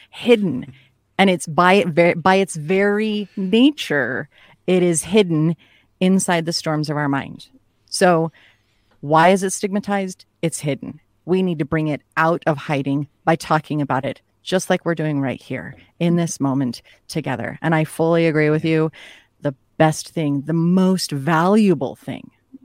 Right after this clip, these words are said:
that you can give anybody in that moment is time.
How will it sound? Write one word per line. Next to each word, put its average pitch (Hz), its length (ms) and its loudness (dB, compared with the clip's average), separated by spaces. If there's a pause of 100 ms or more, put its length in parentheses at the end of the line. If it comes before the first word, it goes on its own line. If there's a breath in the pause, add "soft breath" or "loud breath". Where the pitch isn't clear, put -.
(140)
that 151 100 -4
you 156 160 -2
can 151 200 -4
give 139 200 -4 (100)
anybody 147 840 -4 (300)
in 160 180 2
that 143 180 0
moment - 520 -10 (360)
is 139 180 -8
time. - 240 -12